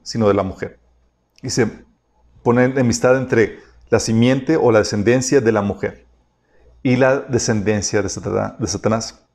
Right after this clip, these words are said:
entre Satanás y su descendencia. Y dice que, eh, que su simiente aplastará la cabeza, eh, que la simiente de la mujer aplastaría la cabeza de la serpiente, es decir, que sería una herida mortal,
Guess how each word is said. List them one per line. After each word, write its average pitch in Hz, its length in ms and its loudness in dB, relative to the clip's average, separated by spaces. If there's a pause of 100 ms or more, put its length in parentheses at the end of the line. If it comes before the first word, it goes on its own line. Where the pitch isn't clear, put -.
(380)
entre 104 200 -4
Satanás 104 380 -2
y 107 60 -2
su 101 100 -2
descendencia. 107 480 -4 (400)
Y 123 60 2
dice 139 260 4
que, 139 380 0 (280)
eh, 117 420 2 (720)
que 131 100 0
su 117 100 0
simiente 131 440 0
aplastará 127 800 0
la 131 280 0
cabeza, 127 880 -2 (420)
eh, 101 560 2
que 117 220 2
la 120 140 2
simiente 120 420 0
de 139 40 2
la 135 60 2
mujer 123 240 2
aplastaría 120 400 0
la 147 100 2
cabeza 131 460 0
de 127 80 4
la - 80 -2
serpiente, 98 380 -8
es - 180 -4
decir, - 260 0
que - 80 -4
sería 120 180 0
una 127 100 2
herida 127 260 2
mortal, 107 640 -2